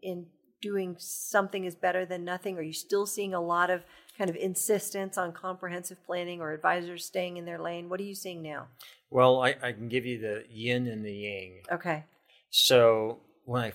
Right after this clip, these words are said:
Speaker 2: first started to do exit planning, uh, for me, an exit plan was a comprehensive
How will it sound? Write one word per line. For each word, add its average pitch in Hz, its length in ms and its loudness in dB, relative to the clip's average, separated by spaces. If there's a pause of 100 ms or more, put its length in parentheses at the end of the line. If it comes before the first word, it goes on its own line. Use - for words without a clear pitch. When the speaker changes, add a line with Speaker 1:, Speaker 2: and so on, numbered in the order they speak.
(100)
Speaker 2:
first 160 240 -2
started 113 320 -4
to 110 60 -16
do 110 220 -6
exit - 280 -6 (140)
planning, 101 320 -16 (840)
uh, 110 120 2
for 117 360 -2
me, 120 460 0
an 113 140 -10
exit - 360 -6
plan 110 280 -10
was 95 140 -10
a 98 40 -10
comprehensive 101 760 -12